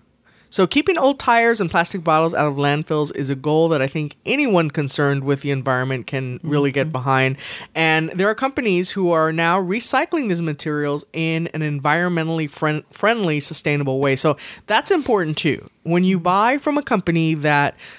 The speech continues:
Speaker 1: you're, that says they use, uh, let's just say tree, well, we're gonna talk about that a little bit later, but, or, or plastic or rubber, let's just say
Speaker 2: Mm-hmm.
Speaker 1: plastic or rubber,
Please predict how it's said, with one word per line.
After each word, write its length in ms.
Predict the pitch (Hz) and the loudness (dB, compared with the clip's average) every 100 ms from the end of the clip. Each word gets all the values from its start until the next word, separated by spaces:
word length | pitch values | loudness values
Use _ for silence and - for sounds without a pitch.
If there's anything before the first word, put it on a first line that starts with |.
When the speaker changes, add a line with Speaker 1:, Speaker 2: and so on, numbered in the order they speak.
| - | -14
Speaker 1:
you're, 260 | 180 170 165 170 | -2 0 0 0
that 240 | 170 147 | 0 0
says 320 | - 185 170 | 2 2 2
they 100 | 170 | 0
use, 960 | 170 147 156 180 180 180 175 175 170 - - - - _ - | 0 -2 2 4 4 4 2 0 -4 -10 -16 -20 -20 _ -6
uh, 320 | 143 131 101 - - | -4 -4 -6 -10 -4
let's 180 | 160 156 | -2 0
just 160 | 160 | -2
say 240 | - 156 135 | 0 2 0
tree, 680 | - - 262 262 240 226 | -2 -2 0 2 2 2
well, 200 | 202 160 | 2 0
we're 60 | 151 | 0
gonna 100 | 151 | -2
talk 160 | 143 127 | -2 -4
about 160 | 120 | -4
that 80 | 120 | -4
a 20 | |
little 80 | 117 | -4
bit 120 | 127 | -2
later, 260 | 123 120 127 - - | -4 -4 -6 -10 -6
but, 220 | - 151 - | 0 0 0
or, 220 | 147 143 | 0 0
or 80 | 143 | 0
plastic 420 | 185 185 - 208 | 0 0 0 0
or 60 | 170 | 2
rubber, 260 | 160 123 | 2 0
let's 140 | 135 - | -2 -2
just 120 | 175 | -2
say 60 | |
Speaker 2:
Mm-hmm. 80 | 160 | 0
Speaker 1:
plastic 240 | 160 160 226 | 2 0 0
or 60 | |
rubber, 320 | 208 151 151 | 0 0 -2